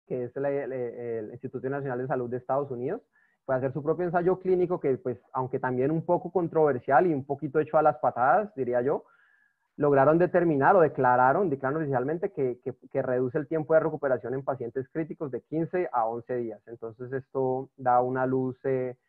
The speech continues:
de esperanza, ¿no? Que, pues, para, pues, se entiende que para el gobierno de los Estados Unidos es muy importante mostrar, pues, resultados.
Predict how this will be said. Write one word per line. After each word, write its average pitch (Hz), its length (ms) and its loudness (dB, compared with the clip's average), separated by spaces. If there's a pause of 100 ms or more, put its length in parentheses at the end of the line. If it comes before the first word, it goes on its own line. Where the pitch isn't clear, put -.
(240)
de 135 140 0
esperanza, 120 640 -2
¿no? 135 240 -8
Que, 120 100 -6
pues, - 160 -14 (100)
para, 117 240 -2 (160)
pues, 117 180 -8
se 123 80 -8
entiende 123 380 -4
que 135 100 -6
para 131 180 2
el 123 40 -2
gobierno 113 480 -2
de 131 60 -2
los 127 140 -4
Estados 113 280 -6
Unidos 120 240 -6
es 131 80 -2
muy 127 200 0
importante 127 480 -4
mostrar, 110 540 -4 (100)
pues, 127 160 -2
resultados. 120 600 0